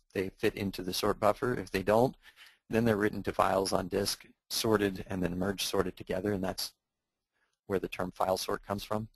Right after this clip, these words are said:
The actual algorithm that my S Q L uses is a quick sort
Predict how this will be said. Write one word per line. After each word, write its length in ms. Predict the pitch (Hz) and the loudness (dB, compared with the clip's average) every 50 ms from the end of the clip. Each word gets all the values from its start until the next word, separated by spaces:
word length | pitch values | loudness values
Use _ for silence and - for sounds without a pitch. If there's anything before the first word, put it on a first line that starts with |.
| _ - - - - - _ _ - | _ -20 -20 -20 -20 -20 _ _ 0
The 80 | 117 117 | 2 4
actual 320 | 127 143 - - 123 107 | 4 4 2 4 4 6
algorithm 360 | 101 113 113 107 98 - 95 | 6 6 4 4 2 2 -2
that 120 | 92 - 104 | -6 -4 -4
my 140 | 101 92 | -2 -2
S 120 | 95 95 - | -2 -4 -6
Q 140 | - 95 95 | -6 -4 -4
L 80 | 92 | -2
uses 400 | 92 92 92 90 90 92 87 90 | -2 -2 -2 -2 -4 -4 -4 -4
is 100 | 90 - | -6 -8
a 40 | - | -8
quick 280 | - - - 113 - - | -8 -6 -6 -6 -4 -6
sort 300 | - - - 50 - | -6 -6 -6 -6 -8